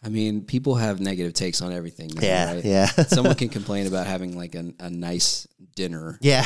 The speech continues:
Speaker 1: with,
Speaker 2: <laughs>
Speaker 1: like, people they love. You know, it's easy to complain about whatever, so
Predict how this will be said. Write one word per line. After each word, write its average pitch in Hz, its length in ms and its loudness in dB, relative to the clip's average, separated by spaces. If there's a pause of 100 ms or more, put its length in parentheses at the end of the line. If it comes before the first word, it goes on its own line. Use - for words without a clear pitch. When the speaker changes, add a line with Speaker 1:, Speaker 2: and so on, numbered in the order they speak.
(120)
Speaker 1:
with, - 180 6
Speaker 2:
<laughs> - 0 -
Speaker 1:
like, 170 340 4
people 101 280 0
they 90 120 0
love. 82 560 -6 (260)
You 90 140 -16
know, 82 140 -16 (260)
it's - 180 -6
easy 95 220 -2
to 87 80 -4
complain 85 340 -10
about 85 260 -4
whatever, 82 340 -6
so 80 280 -6